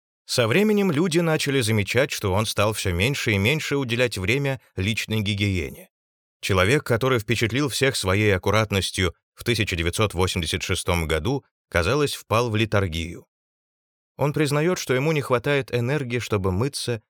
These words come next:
или стирать свою одежду. Доктора Крэмпса попросили составить еще одно психологическое заключение.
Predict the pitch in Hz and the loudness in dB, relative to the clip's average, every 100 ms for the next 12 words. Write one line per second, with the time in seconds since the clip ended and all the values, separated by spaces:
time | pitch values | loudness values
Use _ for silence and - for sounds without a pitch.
0 | _ 95 104 101 - 92 107 - 95 95 | _ -2 0 0 -2 -2 -2 -2 0 0
1 | - 95 90 80 - 69 - _ _ _ | -2 -2 -2 -2 -6 -16 -20 _ _ _
2 | _ _ _ _ _ 78 107 - 107 98 | _ _ _ _ _ 0 0 2 0 2
3 | 113 139 110 - - - _ _ - 110 | 0 0 -2 -6 -8 -12 _ _ -2 2
4 | 110 - 165 160 113 - 151 151 107 113 | 2 2 0 2 0 2 0 0 0 0
5 | - 143 147 143 - 123 110 104 120 113 | 2 0 2 0 0 0 2 2 2 -4
6 | 104 98 92 90 95 - - 90 - | -2 0 0 0 0 -2 -8 -10 -18